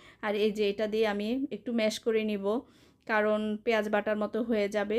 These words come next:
এই যে এটাকে মেখে ঝেঁকে বসাবো, এর জন্য বেশি একটা লাগবে না, অল্পই পেঁয়াজ লাগবে। তো এই তো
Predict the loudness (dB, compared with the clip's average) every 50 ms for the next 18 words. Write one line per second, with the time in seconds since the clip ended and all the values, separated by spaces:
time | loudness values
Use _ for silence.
0 | 0 2 2 0 0 0 0 0 0 0 -2 -2 -4 -4 -4 -4 -4 -2 -4 -4
1 | -4 -4 -6 -4 -2 -4 -2 -2 0 0 2 2 2 0 -2 -2 0 0 0 0
2 | -2 -2 -4 -2 0 0 0 0 0 -2 -4 -4 -4 -2 0 0 0 0 0 -2
3 | -4 -4 -4 -2 -2 -2 -2 -4 -4 -4 -6 -6 -4 -2 0 0 0 0 0 -2
4 | -2 -2 -2 -4 -4 -4 -4 -4 -6 -10 -20 -20 -20 -20 -20 -20 -20 -20 _ _
5 | _ _ _ _ _ -20 -20 _ _ _ -8 0 2 4 4 4 2 0 -2 -2
6 | -2